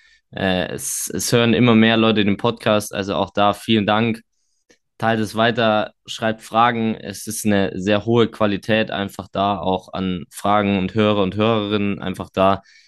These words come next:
Dieses wirklich, ja, wir nehmen euch ernst und ihr nehmt uns auch ernst. Das heißt, es freut uns auch total.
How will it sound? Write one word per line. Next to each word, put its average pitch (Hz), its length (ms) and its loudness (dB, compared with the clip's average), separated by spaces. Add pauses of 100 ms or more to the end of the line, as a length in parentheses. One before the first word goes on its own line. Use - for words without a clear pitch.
(140)
Dieses 98 320 -2
wirklich, 104 560 0 (1000)
ja, 101 340 0
wir 117 120 4
nehmen 110 200 2
euch 127 240 -2
ernst 120 300 -4
und 104 120 -4
ihr 107 100 -2
nehmt 104 180 -4
uns 113 180 -6
auch 110 160 -6
ernst. 101 460 -6
Das - 160 -12
heißt, 95 380 -4
es - 240 -14
freut 104 320 0
uns 98 160 -2
auch 95 180 -4
total. 101 520 0